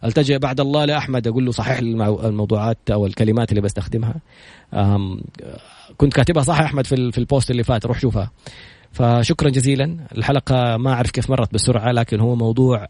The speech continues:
مهم جدًا، جدًا، جدًا، وزي ما تفضل أستاذ صالح والحملة الرائعة ما ينسكت عنه.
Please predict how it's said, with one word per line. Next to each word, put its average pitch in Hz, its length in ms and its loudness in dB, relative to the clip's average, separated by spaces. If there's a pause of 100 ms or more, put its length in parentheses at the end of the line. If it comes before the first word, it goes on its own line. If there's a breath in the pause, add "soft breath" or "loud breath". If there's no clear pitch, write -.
(540)
مهم 156 560 2 (600)
جدًا، 135 640 2
جدًا، 123 400 0
جدًا، 117 680 0 (420 soft breath)
وزي 120 160 4
ما 123 100 0
تفضل 120 240 -2
أستاذ 110 180 -8
صالح 120 380 -2
والحملة 113 460 -2
الرائعة 127 580 0 (500 soft breath)
ما 123 120 4
ينسكت 107 360 -2
عنه. 95 260 -6